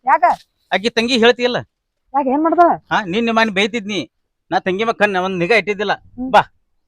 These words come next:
Speaker 2: ಆಕಿ ಏನ್ ಆಟ ಮಾಡಕತ್ತಾಳ, ಏನಿಲ್ಲ ನೋಡು ಬಾ. ಆ ಕಾಲೇಜ್ ಸಾಲಿ ಕಲಿಸ-, ಸಾಲಿ ಕಲಿಯವ ಅಂತ ಕಾಲೇಜ್ ಕಳಿಸಿದ್ರ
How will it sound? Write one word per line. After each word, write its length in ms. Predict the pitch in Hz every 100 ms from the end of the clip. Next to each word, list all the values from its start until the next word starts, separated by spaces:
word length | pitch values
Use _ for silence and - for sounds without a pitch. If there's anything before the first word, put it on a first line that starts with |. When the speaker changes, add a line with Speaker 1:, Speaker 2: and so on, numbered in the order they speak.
| -
Speaker 2:
ಆಕಿ 180 | 185 185
ಏನ್ 140 | 226
ಆಟ 160 | 208 196
ಮಾಡಕತ್ತಾಳ, 400 | 196 190 185 233
ಏನಿಲ್ಲ 300 | 190 196 226
ನೋಡು 200 | 190 185
ಬಾ. 120 | 147 - _ _ _ _ _ _ _ _ _
ಆ 60 | 190
ಕಾಲೇಜ್ 360 | 185 190 233 214
ಸಾಲಿ 240 | 196 220
ಕಲಿಸ-, 340 | 233 220 214
ಸಾಲಿ 280 | 190 202 202
ಕಲಿಯವ 240 | 202 214 214
ಅಂತ 160 | 202
ಕಾಲೇಜ್ 360 | 208 190 214 196
ಕಳಿಸಿದ್ರ 320 | 202 262 208